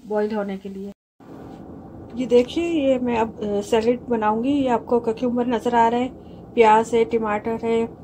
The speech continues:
carrots हैं और ये lettuce है।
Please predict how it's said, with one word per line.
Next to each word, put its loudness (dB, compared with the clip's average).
carrots 2
हैं -4
और 0
ये 0
lettuce -2
है। -2